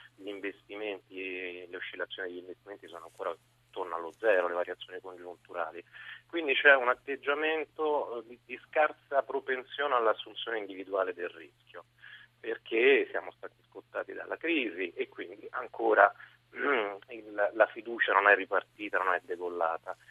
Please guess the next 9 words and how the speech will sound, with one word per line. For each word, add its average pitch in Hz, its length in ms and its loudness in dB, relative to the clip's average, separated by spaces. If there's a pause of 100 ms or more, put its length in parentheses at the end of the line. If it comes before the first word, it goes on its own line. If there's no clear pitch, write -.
(460)
Eh, 156 220 2
però 160 320 12
a - 140 12
fronte 170 360 -2
di 117 120 -4
questo 110 340 -2
aspetto 101 500 -4
qui, 95 480 -12 (160)
mm, 127 280 -10